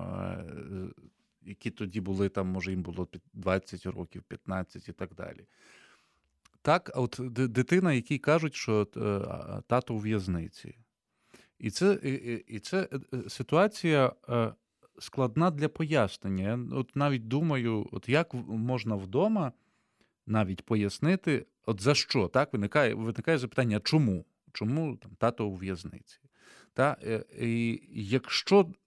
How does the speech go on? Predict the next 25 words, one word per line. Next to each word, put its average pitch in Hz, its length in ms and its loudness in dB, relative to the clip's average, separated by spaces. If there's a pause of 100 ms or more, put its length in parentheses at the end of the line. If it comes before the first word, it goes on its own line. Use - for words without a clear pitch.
(220)
ти 175 140 6
кажеш, 104 640 -2
що - 320 -4
в-, 107 300 -8
він, 120 420 -2
ну, 110 240 -6
там, 87 240 -20
поширював 135 580 -4
самовидав, 90 920 -4
там, - 140 -20 (580)
я 95 120 -10
не 95 120 -2
знаю, 92 180 -4
виступав 120 520 0
на 135 140 -2
захист, 101 800 -4
е, 95 40 -8
е, 82 400 -12 (380)
політв'язнів, 95 920 -4
там, 95 140 -20 (160)
і 95 80 -12
підписав 120 560 -2
якийсь 139 300 -6
спільний 127 440 -6
лист, 98 560 -6